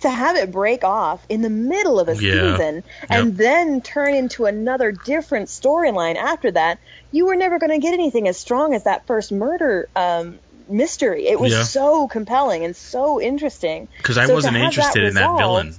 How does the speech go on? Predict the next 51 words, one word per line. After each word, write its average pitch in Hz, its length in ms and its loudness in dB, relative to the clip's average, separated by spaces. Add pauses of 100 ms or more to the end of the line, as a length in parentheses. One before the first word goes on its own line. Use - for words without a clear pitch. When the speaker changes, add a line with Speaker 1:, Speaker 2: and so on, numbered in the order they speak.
Speaker 2:
like 104 180 0
the, 107 160 0
the 101 140 -6
villain 107 320 -2
where 101 260 0
Speaker 1:
Yeah. 95 220 0
Speaker 2:
they, 113 420 -4
I, 113 60 0
I 117 40 0
could 110 200 -12
care 110 180 0
less 104 240 -2
about 110 240 -2
him. 120 140 -2
And 285 80 -2
Speaker 1:
Yeah, 294 180 4
Speaker 2:
that's 127 180 0
where - 80 -4
Speaker 1:
Cooper's - 140 2
Speaker 2:
they - 60 0
Speaker 1:
old 247 320 0
partner. 262 500 -4
Yeah. 226 60 -2 (100)
Speaker 2:
Yeah, 131 180 2
and 107 80 2
I 113 120 0
stayed 160 400 -2
with 101 180 -4
it, 85 220 -8
but 107 140 -2
I 110 120 2
just, 117 400 -4
I, 104 440 -4
you 123 120 -10
know, 98 140 -6
they 113 140 -4
lost 110 360 -6
me. 92 140 -8
And 127 160 -2
it, 143 200 -2
and 123 200 -2
what's 254 160 2
Speaker 1:
They 175 80 -2
Speaker 2:
even 175 140 0
Speaker 1:
really - 80 0
Speaker 2:
interesting, 104 520 -4 (560)
I 147 200 -2
went, 170 340 -4
Speaker 1:
Mm-hmm. 123 80 -8
Speaker 2:
we 147 120 -2
went 185 260 -4